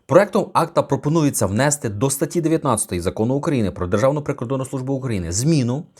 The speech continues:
згідно з якою Державна прикордонна служба України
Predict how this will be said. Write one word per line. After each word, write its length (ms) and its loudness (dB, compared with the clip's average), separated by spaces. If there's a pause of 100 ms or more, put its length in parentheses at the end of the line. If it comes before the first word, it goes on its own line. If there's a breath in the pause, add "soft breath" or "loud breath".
(140 soft breath)
згідно 380 -2
з 80 -4
якою 300 -2
Державна 400 2
прикордонна 420 0
служба 320 -4
України 640 0